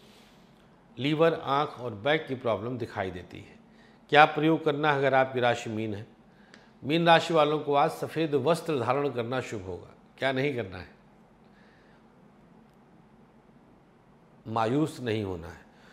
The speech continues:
शुभ रंग सफ़ेद, भाग्य प्रतिशत उनहत्तर, सिक्सटी नाइन।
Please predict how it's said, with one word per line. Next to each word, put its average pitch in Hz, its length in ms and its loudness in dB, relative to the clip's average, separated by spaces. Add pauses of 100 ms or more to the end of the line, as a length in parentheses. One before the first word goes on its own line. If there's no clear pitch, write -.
(160)
शुभ 156 200 -2
रंग 180 200 2
सफ़ेद, 175 460 2
भाग्य 123 300 2
प्रतिशत 143 640 -4
उनहत्तर, 107 500 -4 (280)
सिक्सटी - 460 -6
नाइन। 87 240 -10